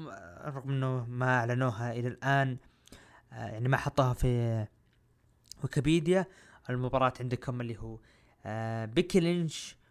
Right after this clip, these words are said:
و اللي هي، آه، تريش ستراتس راح تكون إن شاء الله. هذه مبدئيًا المباريات. آه، بعدها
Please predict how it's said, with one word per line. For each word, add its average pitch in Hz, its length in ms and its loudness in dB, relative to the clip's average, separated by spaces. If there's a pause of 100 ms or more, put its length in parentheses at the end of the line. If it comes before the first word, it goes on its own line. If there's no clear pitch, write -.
(220)
و 101 320 -6 (1600)
اللي 120 280 -6
هي، 117 320 0
آه، 113 280 -4 (260)
تريش 143 240 0
ستراتس 139 680 -2 (120)
راح - 120 -12
تكون 123 520 -10
إن 113 180 -12
شاء 123 260 -8
الله. 196 240 -8 (200)
هذه 185 240 0
مبدئيًا 127 340 -2
المباريات. 117 600 -6 (720)
آه، 104 1600 -10 (440)
بعدها 131 640 2